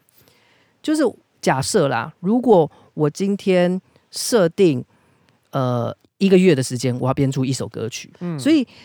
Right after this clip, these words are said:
Speaker 1: 当我拿到，第一天拿到这首歌曲的时候，我就开始思考说，“哇，我要怎么做，然后才可以符合这个团跟大家对我，我做的这首歌曲的期待值。”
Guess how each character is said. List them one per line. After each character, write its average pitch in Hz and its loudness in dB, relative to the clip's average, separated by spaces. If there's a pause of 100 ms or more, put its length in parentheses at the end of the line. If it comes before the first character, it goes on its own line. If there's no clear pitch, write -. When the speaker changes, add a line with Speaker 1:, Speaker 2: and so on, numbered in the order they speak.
(120)
Speaker 1:
当 294 0
我 254 4
拿 175 2
到， 214 2
第 277 0
一 277 2
天 269 2
拿 170 -2
到 160 0
这 160 -8
首 143 -4
歌 139 -2
曲 - -12
的 104 -10
时 - -12
候， 127 -6
我 - -6
就 143 -4
开 151 0
始 139 0
思 147 -6
考 143 -6
说 120 -8 (120)
，“哇， 131 -6
我 117 -6
要 143 -2
怎 127 -10
么 107 -14
做， - -4 (540)
然 139 -4
后 151 0
才 147 -4
可 151 -2
以 131 -2 (120)
符 - -10
合 123 -2 (200)
这 220 -4
个 160 2
团 120 -4 (180)
跟 170 -2
大 165 0
家 151 -2
对 143 0 (200)
我， 131 0
我 131 -6
做 147 -2
的 120 -4
这 151 -8
首 120 -6
歌 147 -2
曲 117 -8
的 127 -4
期 - -6
待 143 2
值。” - -12